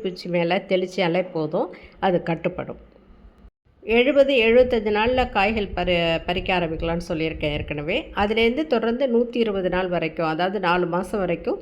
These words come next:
காய்கள் வந்து நம்ம பறிச்சிட்டு இருக்கலாம். தொடர்ந்து நல்ல திரட்சியான காய்கள் நமக்கு கிடைக்கிறதுக்கு கடலை பிண்ணாக்கு கரைசலை வந்து ஒரு, ஒரு நாள் ஃபுல்லா ஊற வச்சு அதை வடிகட்டி நம்ம வந்து ஸ்ப்ரேயர் மூலியமாகவும் தெளிக்கலாம், இல்லைன்னா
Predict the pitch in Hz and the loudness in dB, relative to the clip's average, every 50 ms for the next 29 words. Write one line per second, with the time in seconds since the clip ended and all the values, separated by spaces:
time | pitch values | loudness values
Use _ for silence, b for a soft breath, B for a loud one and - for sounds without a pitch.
0 | - - 190 185 190 202 196 180 165 156 151 196 240 226 - - 151 - 165 160 | -2 0 2 2 2 2 0 0 -2 -2 -2 -4 -4 -2 -2 -2 -2 -2 -4 -6
1 | - - - 165 156 156 156 147 - 135 135 143 185 208 - B B B B B | -6 -4 -4 -4 -4 -6 -10 -10 -10 -8 -6 -4 -6 -6 -8 B B B B B
2 | B B B B - - - - - - - - - - _ _ _ - 247 247 | B B B B -20 -20 -20 -20 -20 -20 -20 -20 -20 -20 _ _ _ 0 0 2
3 | 247 269 294 294 277 294 302 277 247 220 220 233 247 247 240 - 247 220 226 226 | 4 4 4 4 4 4 4 4 4 4 4 4 2 2 0 0 0 0 0 0
4 | 226 - 247 233 220 226 240 240 233 - 208 196 202 208 220 208 196 185 175 175 | 0 2 2 4 4 4 2 0 0 0 0 2 2 2 0 -2 -2 -2 -2 -2
5 | 175 175 175 165 165 - 165 185 175 185 190 180 180 - 165 156 - 214 254 254 | -2 -2 -4 -6 -4 -2 -2 -2 -2 -2 -4 -4 -4 -6 -6 -6 -2 -2 -2 -2
6 | - - - 214 208 240 262 285 277 277 - 233 196 220 220 - 180 - 170 170 | -2 -4 -2 0 0 2 2 0 0 -2 -2 -6 -4 -4 -4 -4 -4 -4 -4 -2
7 | - 165 175 185 180 180 - 180 165 165 160 160 160 165 180 202 247 269 - - | -2 -2 0 0 -2 -2 -2 -2 -2 -2 -2 -2 -2 -4 -2 -2 -4 -4 -4 -4
8 | - 208 208 202 202 196 190 185 190 190 185 208 214 226 226 226 - 208 208 214 | -2 0 2 2 4 4 4 4 2 2 2 2 2 2 2 -2 -2 -2 0 0
9 | 220 220 - 190 196 202 202 185 160 151 151 - - 247 330 - - - 190 190 | 0 -2 -2 -4 -2 0 0 0 -2 -2 -4 -6 -6 -6 -6 -8 -8 -4 -2 -2
10 | 190 185 165 175 180 180 220 226 226 190 175 - - - - B B B B B | 0 0 0 0 0 0 0 0 -2 -4 -4 -2 -6 -6 -6 B B B B B
11 | B B B - 214 214 208 196 190 190 196 208 226 247 247 - - - - - | B B B -2 0 0 2 2 0 0 0 2 2 2 2 2 0 -10 -16 -10
12 | - - 214 208 214 220 208 196 202 196 196 190 190 196 190 190 202 220 226 - | -2 2 4 4 4 4 2 0 -2 0 0 0 0 0 -2 -2 -2 -4 -2 -2
13 | 190 180 185 180 180 180 165 180 233 370 - - - - 208 214 214 208 208 240 | -4 -2 -2 -2 -2 -2 0 0 -2 -2 -6 -10 -8 -4 0 0 0 2 2 2